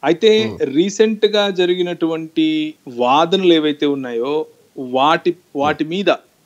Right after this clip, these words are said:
Speaker 1: అంటే మీరు నమ్మిన విశ్వాసము, తర్వాత ప్రత్యర్థుల నుంచి వచ్చేటటువంటి ప్రశ్నలు, వాటిని మీరు
Speaker 2: Hmm.
Speaker 1: ఎదుర్కొనే సమయంలో మీకు అంతా సవ్యంగానే జరిగింది అని అనిపిస్తుందా?
Speaker 2: బ్రదర్, నేను, ఆ,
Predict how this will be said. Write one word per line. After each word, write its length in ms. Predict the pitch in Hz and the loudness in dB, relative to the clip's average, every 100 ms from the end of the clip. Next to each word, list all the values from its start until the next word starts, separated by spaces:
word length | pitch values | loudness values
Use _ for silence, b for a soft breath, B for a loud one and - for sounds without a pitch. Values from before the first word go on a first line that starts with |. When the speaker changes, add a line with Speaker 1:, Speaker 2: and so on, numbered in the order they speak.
| _ - | _ -8
Speaker 1:
అంటే 180 | 135 151 | -2 -2
మీరు 300 | 139 156 147 | 0 -2 -2
నమ్మిన 380 | 139 147 170 | -6 -6 -6
విశ్వాసము, 840 | 160 143 - 156 151 151 147 151 170 - | -4 -4 -2 0 0 -2 -6 -6 -10 -6
తర్వాత 600 | 143 143 143 143 139 139 131 - | -4 0 -2 -2 -4 -4 -8 -12
ప్రత్యర్థుల 520 | 131 - 156 - 147 | -10 -4 -4 -4 -6
నుంచి 280 | 143 139 127 | -6 -8 -10
వచ్చేటటువంటి 920 | - 131 123 120 123 117 131 131 123 - | -8 -8 -8 -10 -10 -6 -4 -4 -6 -10
ప్రశ్నలు, 460 | 139 127 - 160 113 _ _ _ _ _ _ - 123 | -8 -8 -4 -6 -6 _ _ _ _ _ _ -14 -4
వాటిని 600 | 139 160 175 170 165 165 | -2 0 -2 -4 -12 -10
మీరు 140 | 156 147 | -2 2
Speaker 2:
Hmm. 100 | 143 | 2
Speaker 1:
ఎదుర్కొనే 440 | 156 190 202 196 | 0 -6 -4 -4
సమయంలో 800 | 190 165 165 160 156 190 151 156 - _ _ _ _ - | -4 -6 -4 -6 -2 0 0 -2 -10 _ _ _ _ -6
మీకు 460 | 156 170 - 143 139 | -2 -2 -2 -2 -2
అంతా 260 | 123 156 208 | -6 0 0
సవ్యంగానే 600 | 196 156 170 190 196 196 | 2 0 0 0 -2 0
జరిగింది 520 | 165 165 175 170 180 | 2 4 2 2 2
అని 100 | 165 | 2
అనిపిస్తుందా? 560 | 151 147 147 147 139 147 _ _ _ - | -4 -8 -6 -6 -4 -6 _ _ _ 4
Speaker 2:
బ్రదర్, 320 | 143 156 220 | 8 10 10
నేను, 540 | 208 185 175 170 190 170 127 | 10 10 6 2 2 2 4
ఆ, 420 | 135 131 123 | 8 8 6